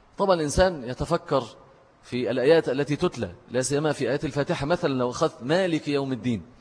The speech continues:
تروح بعيدًا إلى اليوم الآخر، وكيف يصنع الله تبارك وتعالى بالخلائق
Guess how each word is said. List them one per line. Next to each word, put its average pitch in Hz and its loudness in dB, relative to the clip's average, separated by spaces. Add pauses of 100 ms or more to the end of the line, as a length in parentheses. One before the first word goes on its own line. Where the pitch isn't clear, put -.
(460)
تروح 165 4
بعيدًا 147 0 (160)
إلى 113 -4
اليوم 135 0
الآخر، 143 0 (720)
وكيف 156 2 (260)
يصنع 139 2
الله 139 0
تبارك 135 0
وتعالى 135 2
بالخلائق 120 -2